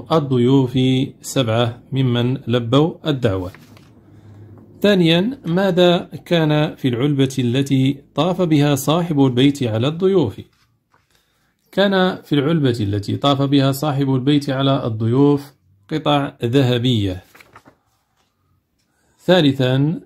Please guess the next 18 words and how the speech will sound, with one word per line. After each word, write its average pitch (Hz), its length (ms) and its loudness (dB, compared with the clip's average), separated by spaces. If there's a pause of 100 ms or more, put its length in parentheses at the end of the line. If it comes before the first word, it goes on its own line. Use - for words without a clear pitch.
(120)
ما 147 120 0
الذي 156 600 2
نقص 135 460 -4 (340)
من 127 220 0
العلبة 120 960 -2
بعد 110 360 -2
استرجاعها؟ 107 1160 -2 (1000)
نقص 135 360 -2 (360)
من 123 200 -2
العلبة 117 720 0
بعد 120 280 -2
استرجاعها 120 1400 -2 (400)
قطعة 123 800 -4
ذهبية 117 880 0
واحدة. 107 640 -2 (1080)
نمر 180 360 2
إلى 170 500 0
أحلل. 113 640 0